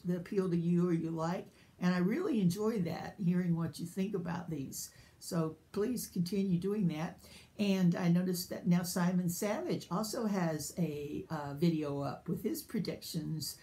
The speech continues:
for the, for the prize. So we've got lots of books to talk about and look through, um, here.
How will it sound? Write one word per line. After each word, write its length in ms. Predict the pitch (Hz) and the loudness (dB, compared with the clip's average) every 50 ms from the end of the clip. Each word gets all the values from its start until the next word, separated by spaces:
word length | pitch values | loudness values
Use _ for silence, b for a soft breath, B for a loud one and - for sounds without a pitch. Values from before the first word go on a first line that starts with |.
| B B B B | B B B B
for 240 | - - 165 156 156 | -8 -4 -2 -2 -2
the, 340 | 151 165 151 139 135 135 - - - | -2 -4 -4 -2 -4 -4 -6 -10 -12
for 220 | - - 175 - | -4 -2 -2 -2
the 100 | - - | -2 -4
prize. 760 | - - - 175 165 151 147 139 139 - - 175 - - - B B B B | -10 -4 -2 -2 -2 0 -2 -6 -8 -10 -10 -10 -10 -10 -10 B B B B
So 500 | - - - 180 165 160 170 - - - - | -8 -6 -2 -2 0 0 0 0 -2 -4 -2
we've 180 | 220 214 311 - | -2 -2 -2 0
got 240 | - - - - 214 | -2 -6 -6 -6 -6
lots 300 | 196 - - 175 - - | -6 -6 -6 -6 -8 -6
of 80 | 180 | -4
books 300 | 175 233 196 - - - - | -2 -2 -2 -2 -4 -8 -4
to 160 | - 165 147 - - - | -4 -4 -4 -4 -8 -10
talk 240 | - - 233 180 - | -8 -6 -6 -6 -6
about 340 | 214 175 180 185 170 175 180 | -6 -6 -2 0 0 0 0
and 120 | 185 175 | -2 -4
look 160 | 202 - - | -4 -6 -8
through, 400 | - - - 175 165 156 151 139 B B B B B B - | -12 -8 0 0 2 2 0 -4 B B B B B B -2
um, 440 | 180 165 160 160 156 - - - - - | -2 0 0 -2 -4 -8 -8 -8 -8 0
here. 380 | - 190 170 160 147 - - | 4 4 4 4 2 -2 -10